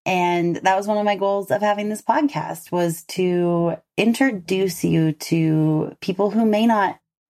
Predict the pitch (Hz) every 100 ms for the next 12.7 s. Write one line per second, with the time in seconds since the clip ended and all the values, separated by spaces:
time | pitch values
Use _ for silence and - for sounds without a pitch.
0 | - 185 196 190 160 - 170 165 180 202
1 | 202 202 214 - - 165 - - 277 220
2 | 240 269 226 175 151 135 147 156 113 107
3 | _ _ _ _ _ - 202 202 - 196
4 | 196 254 294 277 196 180 175 185 156 160
5 | 156 147 147 147 147 147 - 147 - 165
6 | - - - _ _ - - 185 190 233
7 | 254 262 269 220 190 190 190 180 175 170
8 | 185 180 185 180 180 180 180 170 165 170
9 | 170 160 160 160 156 160 165 156 156 160
10 | 156 262 262 247 214 175 165 165 160 160
11 | 160 160 - _ _ 165 165 160 156 151
12 | - 165 160 214 208 202 196